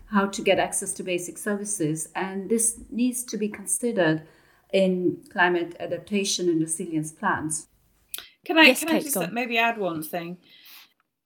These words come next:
Speaker 2: I guess I would say that there's this, you know, and sometimes there's this vision of that we're saving the planet and, and these world leaders are saving us,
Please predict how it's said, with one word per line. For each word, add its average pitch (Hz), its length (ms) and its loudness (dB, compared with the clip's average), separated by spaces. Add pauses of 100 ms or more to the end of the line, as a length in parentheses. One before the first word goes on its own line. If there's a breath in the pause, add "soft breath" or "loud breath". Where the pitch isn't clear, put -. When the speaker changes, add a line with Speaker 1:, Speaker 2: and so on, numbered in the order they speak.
Speaker 2:
I 247 80 -8
guess 349 420 0 (1000 soft breath)
I 277 180 4
would 302 200 -2
say 233 360 4
that 196 400 -2 (340)
there's 226 220 0
this, 254 320 -2 (480)
you 190 80 -2
know, 208 60 2
and 220 220 -4
sometimes 294 480 -2
there's 233 160 0
this 220 180 -4
vision 220 320 0
of 180 120 -6
that - 160 -2
we're 175 80 -6
saving 190 540 0
the 180 80 -6
planet 180 500 0
and, 175 260 -8
and 180 220 -6
these 190 300 -4
world 185 260 -4
leaders 175 420 -4
are 160 60 -8
saving 180 600 -2
us, 165 440 -4